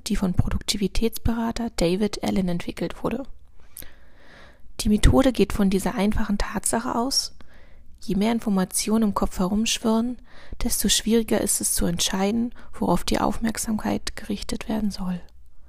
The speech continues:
Das Ergebnis ist, dass du mehr Zeit damit verbringst, über deine Aufgabe nachzudenken, als sie tatsächlich zu erledigen.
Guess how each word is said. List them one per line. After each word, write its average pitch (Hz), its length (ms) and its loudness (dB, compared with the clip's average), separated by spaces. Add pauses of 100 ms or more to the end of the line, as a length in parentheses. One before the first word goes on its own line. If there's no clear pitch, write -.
(1040)
Das - 160 4
Ergebnis 240 480 4
ist, - 460 2
dass 190 200 4
du - 80 2
mehr 185 220 4
Zeit - 280 0
damit 185 220 4
verbringst, - 680 4
über 196 100 6
deine 180 300 2
Aufgabe 196 420 2
nachzudenken, 208 880 0 (100)
als - 220 0
sie 220 80 0
tatsächlich - 720 2
zu - 160 4
erledigen. 202 540 -2